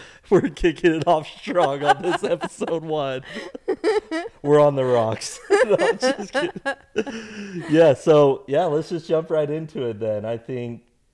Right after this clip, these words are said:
Speaker 1: you know, the beginning of these podcasts are gonna be very casual. We wanna talk about our week, talk about what's going on with us, give you updates, things like that, and then we'll jump into these other fun things.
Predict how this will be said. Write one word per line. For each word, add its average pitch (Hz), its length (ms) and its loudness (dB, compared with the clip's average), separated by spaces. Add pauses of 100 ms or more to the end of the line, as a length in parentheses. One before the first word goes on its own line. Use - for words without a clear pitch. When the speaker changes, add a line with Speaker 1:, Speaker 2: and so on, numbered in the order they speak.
(380)
Speaker 1:
you 117 140 -6
know, 110 120 0
the 117 100 -2
beginning 143 340 0
of 160 80 0
these 156 140 -2
podcasts 147 500 -2
are 151 60 -4
gonna 135 60 -4
be 123 120 -6
very 120 260 0
casual. 120 400 -6
We 120 60 -2
wanna 123 180 0
talk 143 180 -2
about 131 200 0
our 123 100 4
week, 113 500 -4 (540)
talk 120 160 -8
about 123 160 -4
what's 117 160 -6
going 120 220 -4
on 117 160 -4
with 113 180 -8
us, 110 420 -2
give 117 140 -4
you 117 140 2
updates, 107 460 -2
things 117 280 -6
like 113 200 -2
that, 143 200 0
and 131 100 -6
then 127 120 -2
we'll 117 100 -2
jump 104 240 -6
into 107 180 -10
these 98 220 -10
other 95 200 -8
fun 101 280 -18
things. 101 300 -20